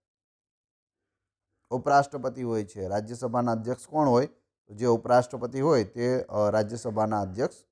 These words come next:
હોય છે. વડાપ્રધાનની નિમણૂક કોણ કરે છે? રાષ્ટ્રપતિ કરે છે. મંત્રીમંડળ કોને જવાબદાર છે?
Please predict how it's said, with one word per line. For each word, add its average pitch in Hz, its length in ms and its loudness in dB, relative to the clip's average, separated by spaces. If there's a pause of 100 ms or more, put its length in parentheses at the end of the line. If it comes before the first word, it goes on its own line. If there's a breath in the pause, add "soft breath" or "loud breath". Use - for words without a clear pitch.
હોય 98 180 -2
છે. 87 240 -8 (1800)
વડાપ્રધાનની 180 720 2
નિમણૂક 165 420 -6
કોણ 165 240 0
કરે 110 280 0
છે? 110 220 -4 (1400)
રાષ્ટ્રપતિ 120 720 2
કરે 104 320 0
છે. 87 220 -8 (2750)
મંત્રીમંડળ 185 720 4
કોને 185 340 0
જવાબદાર 117 580 4
છે? 107 240 -6